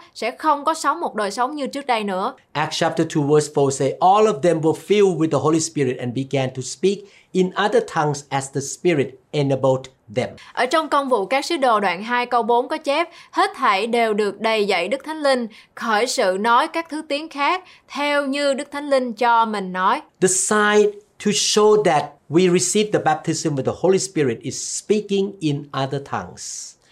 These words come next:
Speaker 1: Và dấu hiệu để chứng minh rằng chúng ta nhận lãnh phép báp têm bằng Chúa Thánh Linh đó là khởi sự nói các thứ tiếng khác.
Speaker 2: This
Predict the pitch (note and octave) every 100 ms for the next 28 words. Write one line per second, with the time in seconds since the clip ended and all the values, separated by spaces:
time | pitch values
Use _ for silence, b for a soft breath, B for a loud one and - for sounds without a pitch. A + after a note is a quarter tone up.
0 | B B A3 G#3+ C#4+ F#4+ D4 G#3 G3+ F#3+
1 | G3+ D#4 F4+ F4+ D4 B3+ G#3 F#3+ D4 E4
2 | C4+ A#3+ A#3+ B B G#3+ A3+ G#3 G#3+ A#3
3 | G3+ F#3 A#3+ D#4+ E4 E4+ - C4+ C4+ A#3
4 | G3+ F#3+ C4+ D4 D#4 D4 C4 A3 A#3 C4
5 | D#4 A3+ F#3+ F3 B B F3 _ - A3
6 | G#3+ B3+ A3 F#3 F#3 G3+ A3 B3 C#4+ D4
7 | D4 D4 C#4 D4 C4+ C#4 D4 b b B2
8 | F#3 G#3